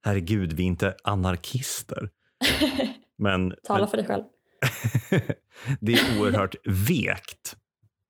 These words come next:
Speaker 1: att vilja tycka
Speaker 2: Ja.
Speaker 1: att någonting ska göras eller förändras eller se ut på något sätt för att det står i lagen. Det är så här, ja, men det, alla ska ha tak över huvudet.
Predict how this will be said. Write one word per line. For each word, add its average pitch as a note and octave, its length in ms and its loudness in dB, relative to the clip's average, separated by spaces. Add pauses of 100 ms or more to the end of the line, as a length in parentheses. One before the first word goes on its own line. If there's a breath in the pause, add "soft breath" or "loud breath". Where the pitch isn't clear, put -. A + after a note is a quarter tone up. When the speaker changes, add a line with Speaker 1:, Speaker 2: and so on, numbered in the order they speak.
(120)
Speaker 1:
att F#2+ 120 -2
vilja F2 220 2
tycka F#2 320 0
Speaker 2:
Ja. F#3 360 2
Speaker 1:
att F#2 140 -2
någonting E2+ 500 0
ska E2+ 200 -2
göras E2+ 520 0
eller D#2+ 140 0
förändras D#2+ 520 0
eller E2+ 100 0
se E2+ 140 -2
ut D#2+ 120 -4
på F2 80 -2
något E2 200 -2
sätt - 160 -6 (120)
för E2 220 0
att D#2+ 140 -4
det E2 60 -8
står E2 320 -2
i E2 40 -2
lagen. - 680 -4 (720)
Det F#2+ 80 0
är F2 500 0
så - 140 -4
här, F2+ 280 0
ja, A#2+ 160 0
men F2+ 220 0 (260)
det, F#2 360 -2
alla G2 220 0
ska - 180 -4
ha F#2+ 140 0
tak E2+ 280 -2
över E2 120 0
huvudet. E2+ 380 0